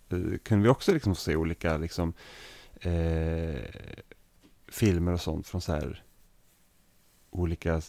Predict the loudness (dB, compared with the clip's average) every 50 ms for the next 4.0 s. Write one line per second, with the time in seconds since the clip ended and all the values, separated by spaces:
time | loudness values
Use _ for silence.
0 | -12 _ -12 -10 -6 -6 -6 -4 -2 2 4 4 4 4 2 2 2 2 0 0
1 | 2 2 2 2 2 2 0 0 0 2 2 0 0 -2 -6 _ _ _ _ _
2 | _ _ _ _ _ _ _ _ _ _ -20 -20 _ -10 -4 0 2 2 4 2
3 | 2 4 4 6 8 8 8 8 6 4 2 2 2 2 2 0 0 -2 -4